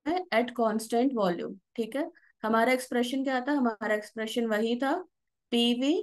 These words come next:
is equals to, जो मैंने बोला, हमेशा याद रखो, two by थ्री एन ई, यही हमने देखा था starting में,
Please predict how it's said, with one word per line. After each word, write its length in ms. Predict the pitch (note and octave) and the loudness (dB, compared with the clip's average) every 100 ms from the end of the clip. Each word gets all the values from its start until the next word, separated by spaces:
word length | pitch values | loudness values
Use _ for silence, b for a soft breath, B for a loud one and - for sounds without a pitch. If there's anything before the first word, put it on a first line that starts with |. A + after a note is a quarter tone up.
| - - | -6 -6
is 120 | G#3+ G#3+ | 0 0
equals 340 | G#3+ A3 A3 | 0 0 -2
to, 120 | A3+ | -4
जो 100 | A#3 | 0
मैंने 240 | A#3+ A3+ A3+ | 2 4 4
बोला, 220 | A#3 B3+ | 2 4
हमेशा 180 | B3 B3+ | 2 4
याद 260 | A3 G#3+ | 2 2
रखो, 240 | A3 A3 C4 | -2 0 -2
two 280 | B3+ G#3+ G#3 | 0 -2 4
by 120 | A3 A#3 | 4 4
थ्री 320 | A#3+ A#3+ A#3 A#3+ | 0 -2 -2 -4
एन 180 | G3 F#3+ | -2 -2
ई, 240 | D#3+ - _ _ _ _ G3+ | -6 -10 _ _ _ _ 0
यही 200 | G#3 B3+ | 4 6
हमने 260 | C4 B3 | 6 6
देखा 260 | B3 B3 B3+ | 6 4 0
था 160 | C#4 C#4 | 2 2
starting 480 | C#4 A#3+ A#3+ C4 | 2 2 2 -2
में, 120 | C#4 | -2